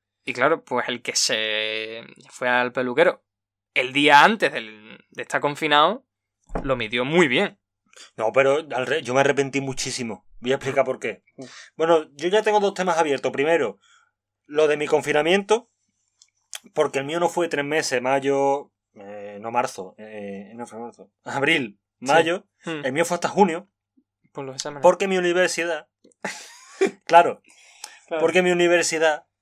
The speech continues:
Speaker 2: puso los exámenes, el mes de exámenes, justo después del confinamiento.
Speaker 1: <laughs>
Speaker 2: Entonces, en la conocida desescalada, "Estamos en fase cero".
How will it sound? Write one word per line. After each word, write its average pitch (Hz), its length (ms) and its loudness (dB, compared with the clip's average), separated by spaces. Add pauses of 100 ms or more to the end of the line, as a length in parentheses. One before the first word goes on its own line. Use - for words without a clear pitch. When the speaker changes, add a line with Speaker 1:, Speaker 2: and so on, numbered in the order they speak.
(100)
Speaker 2:
puso 160 240 0
los 165 100 8
exámenes, 160 600 -2 (120)
el 135 140 -4
mes 160 180 0
de 165 80 2
exámenes, 160 520 -2 (540)
justo 170 340 -2
después 156 220 0
del 151 60 -2
confinamiento. 139 640 -2
Speaker 1:
<laughs> 135 440 -6
Speaker 2:
Entonces, 160 460 0
en 143 140 -2
la 143 120 4
conocida 147 440 0
desescalada, 139 840 2
"Estamos 233 400 -6
en 220 140 -4
fase 190 280 0
cero". 185 340 -4